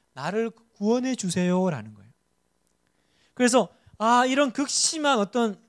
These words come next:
뭔가 공포 영화에나 나올 듯한 그런 상황 속에 있는데, 뭔지 모르지만 하나님께 기도했더니 하나님이 구원해 주실 것을 내가 믿는다. 내 간구를 들으시니까.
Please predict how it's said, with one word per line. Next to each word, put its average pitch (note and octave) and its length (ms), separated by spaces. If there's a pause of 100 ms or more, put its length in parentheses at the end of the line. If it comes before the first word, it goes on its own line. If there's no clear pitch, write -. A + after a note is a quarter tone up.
(240)
뭔가 G#3 240
공포 A3 340
영화에나 A3+ 400
나올 G#3 240
듯한 A3+ 320
그런 B3 240
상황 A3+ 320
속에 A#3+ 220
있는데, G#3 840
뭔지 A3+ 280
모르지만 G3 680 (580)
하나님께 B3 640
기도했더니 A#3 960 (200)
하나님이 B3+ 720 (280)
구원해 A#3 340
주실 A3+ 260
것을 A#3+ 480
내가 F#3 480 (100)
믿는다. A#2+ 600 (320)
내 D3 140
간구를 C3 340
들으시니까. C3 800